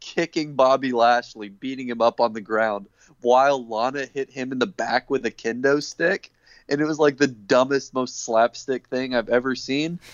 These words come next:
If they somehow, if they get, like, if they get a match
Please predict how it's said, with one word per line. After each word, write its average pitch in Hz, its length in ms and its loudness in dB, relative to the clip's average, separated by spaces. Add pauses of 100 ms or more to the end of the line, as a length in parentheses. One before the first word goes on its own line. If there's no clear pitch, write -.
(220)
If 165 180 2
they 269 180 6
somehow, 226 440 4
if - 180 -6
they 240 120 -2
get, 233 280 -4
like, 160 280 4 (300)
if 156 160 -8
they 262 160 2
get 226 160 -2
a 190 60 2
match 143 420 -2